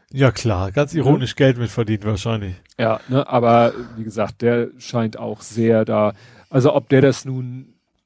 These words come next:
Speaker 2: wieder mehr aus wirtschaftlichem Interesse bei dieser ganzen Geschichte mitmacht oder aus, aus, äh, verschwurbelter Überzeugung,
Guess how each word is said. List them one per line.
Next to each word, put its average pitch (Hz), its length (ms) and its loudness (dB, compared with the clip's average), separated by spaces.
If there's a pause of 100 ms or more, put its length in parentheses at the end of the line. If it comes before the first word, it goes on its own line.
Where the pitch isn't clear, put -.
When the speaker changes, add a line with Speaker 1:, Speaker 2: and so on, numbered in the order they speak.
(580)
Speaker 2:
wieder 123 360 0
mehr 127 220 4
aus 120 180 -8
wirtschaftlichem 156 520 0
Interesse 147 540 0
bei 135 140 2
dieser 131 240 2
ganzen 135 280 -2
Geschichte 131 460 -6
mitmacht 127 720 -4
oder 110 580 2
aus, 107 460 -14
aus, - 460 -12
äh, 110 260 -12
verschwurbelter 123 580 2
Überzeugung, 127 800 -2